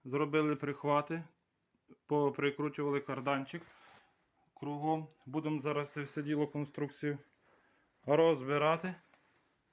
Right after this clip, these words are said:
І будемо, бачите, такі малесенькі прихвати.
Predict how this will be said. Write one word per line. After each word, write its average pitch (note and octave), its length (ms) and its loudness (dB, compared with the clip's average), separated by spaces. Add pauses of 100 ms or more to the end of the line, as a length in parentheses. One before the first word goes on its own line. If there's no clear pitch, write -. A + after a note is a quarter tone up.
(680)
І C#3 100 -6
будемо, D3+ 340 0
бачите, D#3+ 320 0
такі C#3 280 -4
малесенькі C#3+ 520 -4
прихвати. C3 600 -8